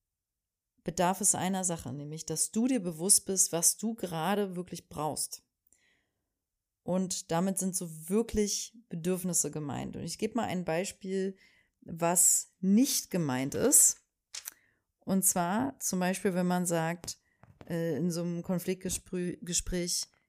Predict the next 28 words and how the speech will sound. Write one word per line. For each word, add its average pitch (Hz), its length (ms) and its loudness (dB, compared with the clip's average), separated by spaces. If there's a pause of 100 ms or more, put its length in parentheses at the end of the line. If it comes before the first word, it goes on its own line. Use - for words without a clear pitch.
(200)
„Ich - 180 -4
fühle 202 180 4
mich 196 200 2
von 180 240 -2
dir 170 500 -2
abgelehnt.“ - 800 -4 (1120)
Ja, 180 340 -2 (160)
„Ich 170 220 -6
fühle 190 140 0
mich 185 140 -2
von 180 200 -2
dir 175 220 -2
so 165 220 -4
abgelehnt, 165 680 -6
du 156 300 -10
hast 180 260 -4
mir, 170 380 -6
hast 170 160 -6
mich 185 140 -4
einfach 170 180 -4
nicht 170 160 -4
angeguckt, 175 480 -10
drei 143 180 -8
Stunden 156 400 -8
an 143 140 -8
diesem 147 200 -12
Abend.“ - 440 -10 (600)
So, 151 400 -4